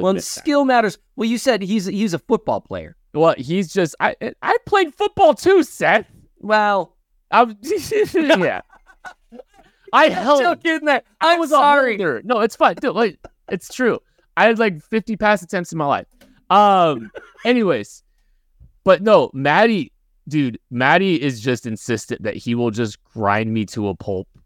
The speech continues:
Speaker 2: Just, you know, just, just shred,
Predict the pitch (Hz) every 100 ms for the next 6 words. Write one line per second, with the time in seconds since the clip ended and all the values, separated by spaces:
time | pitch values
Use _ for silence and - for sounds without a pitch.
0 | _ _ - 131 107 _ _ - 135 120
1 | 110 120 120 - _ _ 120 135 143 -
2 | - 127 139 139